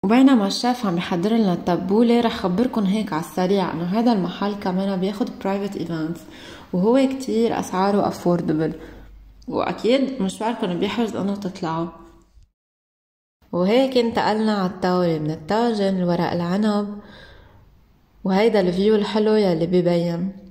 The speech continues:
وأنا ما في ما آكل بطاطا مقلية وبطاطا مع كزبرة وتوم. وهون للناس اللي كانوا صايمين، والسجق والجوانح والقصبة، أكتر وحدة هيك فازت على قلبي هي القصبة.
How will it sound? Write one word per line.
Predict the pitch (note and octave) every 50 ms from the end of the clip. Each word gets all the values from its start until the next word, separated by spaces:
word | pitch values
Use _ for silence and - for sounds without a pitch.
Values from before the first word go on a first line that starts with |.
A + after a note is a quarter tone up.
| - - - - - -
وأنا | - - B3+ B3+ B3 B3 C4+ - -
ما | - B3
في | B3+ - C4+ B3+ A#3 A3 G#3
ما | G3+ F#3+ - G#3
آكل | A#3+ - - F#3
بطاطا | F3 F#3 F#3+ - A3+ A3+ G#3 F#3+
مقلية | F3+ - - E3+ G#3 A3 A3 A3 A3+ A3 A#3 A#3+
وبطاطا | A#3+ G#3+ F#3 F3 F3+ - G#3+ G#3+ G#3+ F3+
مع | E3+ E3
كزبرة | F3 - F#3+ F#3 F3+ - E3+ E3
وتوم. | E3 E3+ - F3 D#3+ D#3 D#3+ E3 - - - - - - - - - - - - - - -
وهون | - F#3 G#3+ A#3+ B3+ A#3+ A#3
للناس | A3+ A3 F#3+ F3+ F#3 F3+ F3+ F#3+ G3+ G3 G3
اللي | - -
كانوا | - F#3+ F3 E3+ E3
صايمين، | F3 - - F3 E3+ E3+ F3+ F#3 F#3+ G3+ A3+ C4 D#4 D#4 - - - - - - - - - - _ _ _ _ _ _ _ _ _ _ _ _ _ _ _ _
والسجق | - A#3 - - - - - G#3+ A3 G#3 G#3 G#3 G#3 G#3 G3+ G#3 - - - - - - - - -
والجوانح | F3+ F3 E3+ F3+ F#3+ F#3+ F#3+ G3 G3+ G#3+ A3 A3 G3+ G3+ G3 G3 G3 G3 - - - - - - - _ _ -
والقصبة، | F#3 F3 E3 E3 - - A3 A3 - - - F3+ F#3+ F#3 F3+ G3 F#3 - - - - - - - - - - -
أكتر | D4 - - - - A#3+ A3
وحدة | A3 A#3+ A#3+ A#3+ A3 F#3 F#3+
هيك | G3+ A3 A3+ A3 G#3+
فازت | F#3 - - A#3 A3 A3+ -
على | F#3+ F#3 D#3 - A3
قلبي | G#3 F#3+ F#3
هي | F#3 G3 F#3+ F#3
القصبة. | F3 - - - - - - - -